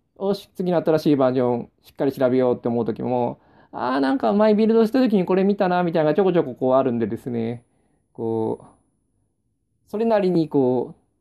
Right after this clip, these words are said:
う、馴染みがあるというか、こう、何にもわからない中で端からやんなきゃいけないっていう感じじゃなくなって、だ-、こ-、これはこれでやっぱり重要だと思うんですよね。そのAndroid開発者ってのは、うん、ターゲットエスディーケーを上げつ-、ターゲットエスディーケーっていうか、その、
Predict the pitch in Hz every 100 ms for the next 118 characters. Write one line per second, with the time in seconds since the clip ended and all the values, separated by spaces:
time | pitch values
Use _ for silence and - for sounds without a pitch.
0 | - 139 147 160 156 123 117 120 117 113
1 | 120 123 117 123 143 180 262 269 247 233
2 | 240 226 202 165 156 139 135 120 - _
3 | - - 175 165 156 156 156 139 123 120
4 | 143 170 220 214 185 139 131 120 - -
5 | 110 - _ _ _ _ _ _ - 165
6 | - - - 381 403 381 359 359 - 262
7 | 254 302 156 175 269 277 311 151 165 143
8 | - 120 135 - - - 214 226 233 233
9 | 226 240 233 226 - - 156 151 123 139
10 | 143 - - _ _ _ _ _ _ _
11 | _ 127 120 117 - 165 170 170 - 160
12 | 170 160 170 - 175 156 120 143 139 139
13 | - 202 233 262 220 220 208 151 139 120
14 | 113 - 123 123